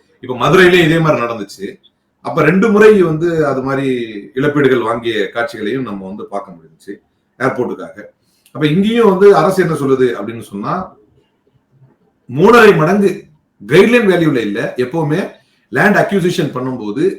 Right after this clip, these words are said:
கைட்லைன் வேல்யூல இருந்து தான் அதுக்கான காம்பன்சேஷனை கொடுப்பாங்க. ஆனா இப்போ அரசு என்ன செய்யறதுன்னா,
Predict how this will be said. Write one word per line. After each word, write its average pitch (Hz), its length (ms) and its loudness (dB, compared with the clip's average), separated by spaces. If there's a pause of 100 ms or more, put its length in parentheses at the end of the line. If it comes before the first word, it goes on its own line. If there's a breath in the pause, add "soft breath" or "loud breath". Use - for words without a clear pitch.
கைட்லைன் 214 360 4
வேல்யூல 147 240 0
இருந்து 120 220 -4
தான் 190 340 -4
அதுக்கான 120 460 -2 (1080)
காம்பன்சேஷனை 131 540 -2
கொடுப்பாங்க. 104 340 -10 (540)
ஆனா 220 520 -2
இப்போ 185 680 2
அரசு 165 280 0
என்ன 156 120 -2
செய்யறதுன்னா, 135 400 -6